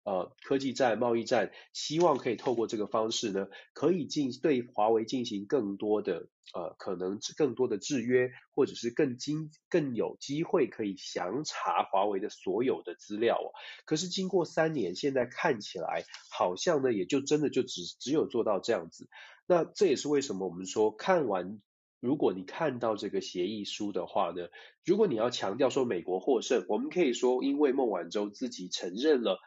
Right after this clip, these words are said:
华为有做错事，那承认华为有在这个报告上面不是完全的诚实，都很婉转哦，就不是完全的诚实。司法部的这个协议书里面写说华为不诚实，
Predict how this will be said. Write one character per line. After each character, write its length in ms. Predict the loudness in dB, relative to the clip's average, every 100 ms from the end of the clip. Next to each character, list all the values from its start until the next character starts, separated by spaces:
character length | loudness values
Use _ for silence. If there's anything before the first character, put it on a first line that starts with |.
| _
华 160 | 0 2
为 160 | 2
有 100 | -2
做 180 | -2 -2
错 240 | 0 -4
事， 280 | -2 -4 -4 -10 _ -20 -20 _
那 280 | 0 0 -2
承 240 | -4 0 4
认 140 | 4
华 160 | 4 4
为 120 | 4
有 140 | 2
在 200 | 0 -2
这 140 | -2 -6
个 200 | -6 -8 2
报 220 | 4 4
告 200 | 2 2
上 240 | -2 -4
面 240 | -2 -4 -6 _
不 160 | -10 -6
是 240 | -4 -4 0
完 260 | 0 0
全 260 | -6 -6 -4
的 140 | -4
诚 360 | -4 -10 -8 -4
实， 240 | -4 -6 -10 -20 2
都 160 | 4 6
很 180 | 4
婉 240 | 4 0 -2
转 220 | -2 -2
哦， 140 | -4 -16 -14
就 100 | 0
不 180 | 0 0
是 140 | -2 2
完 240 | 2 0
全 180 | -2 -6
的 100 | -4
诚 260 | -6 -6
实。 180 | -8 -8
司 200 | -4 0
法 160 | 2 0
部 180 | -2 -4
的 80 |
这 140 | -4 -4
个 80 | -4
协 140 | -4
议 100 | -4
书 120 | -2
里 80 | -2
面 160 | -4 -4
写 140 | -4
说 140 | -4
华 120 | -2 -2
为 120 | -2
不 120 | -2
诚 260 | -4 -4 -4
实， 260 | -4 -8